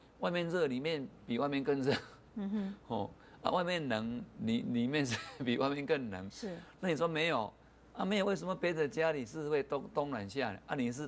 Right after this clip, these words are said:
Speaker 1: 冬冷夏热。像我们师傅，他开始这一辈子接触这个风水，也是我如果没有记错，是应该在那个乌，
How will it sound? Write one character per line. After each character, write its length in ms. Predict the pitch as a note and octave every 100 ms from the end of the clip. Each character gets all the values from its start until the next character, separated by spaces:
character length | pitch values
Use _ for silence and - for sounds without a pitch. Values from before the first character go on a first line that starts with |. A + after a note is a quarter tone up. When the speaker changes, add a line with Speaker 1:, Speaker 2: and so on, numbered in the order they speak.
| A2+
Speaker 1:
冬 220 | D3+ D3
冷 120 | C3 G2 - B2 G#2
夏 380 | G2+ - D3+ B2+
热。 180 | C3 C3+ - - - -
像 160 | - D#3+
我 40 |
们 160 | C3+ C3+
师 200 | - E3
傅， 280 | E3+ E3 C#3 - - - - - -
他 140 | D#3+ D3
开 220 | D#3+ D#3+
始 240 | A#2+ A2+
这 200 | G#2+ E3+
一 40 | D#3+
辈 200 | E3 C#3+
子 280 | B2 A#2+
接 200 | A2+ D3
触 200 | C#3+ C#3+
这 100 | C3+
个 260 | B2 A#2 A2
风 260 | G#2 B2+ C3+
水， 160 | G#2
也 100 | G#2
是 260 | F#2+ C3+ B2 - - - - -
我 240 | A#2 A2+
如 60 | A#2+
果 120 | D3
没 120 | C#3
有 100 | C3
记 160 | - C#3
错， 80 |
是 120 | B2+ D3+
应 120 | C3+
该 80 | B2+
在 140 | C3
那 100 | B2
个 80 | A2+
乌， 160 | B2